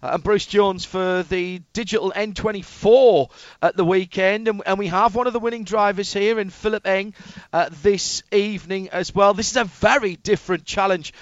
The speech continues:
for Philip, uh, to get his head around. Although in some ways, the character of the circuit, it's narrow, it's undulating, it's flowing, and it's surrounded by trees. There are some,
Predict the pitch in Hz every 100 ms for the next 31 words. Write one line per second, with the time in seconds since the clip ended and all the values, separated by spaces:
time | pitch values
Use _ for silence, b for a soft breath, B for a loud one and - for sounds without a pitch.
0 | B B - 208 175 226 233 - - b
1 | b b - 170 - 202 185 170 208 175
2 | 180 - 190 190 185 185 196 B B _
3 | - 247 277 381 403 - - 392 403 269
4 | 156 135 208 - B B B - 220 254
5 | 320 370 359 240 226 180 175 - 185 156
6 | 156 269 220 - 185 185 196 214 277 233
7 | - 226 214 190 160 190 190 190 180 202
8 | 262 B B B 175 - - - 214 196
9 | 175 214 B B B 170 190 180 - -
10 | 202 196 202 170 180 160 - 254 277 170
11 | 147 B B 196 233 320 311 - 233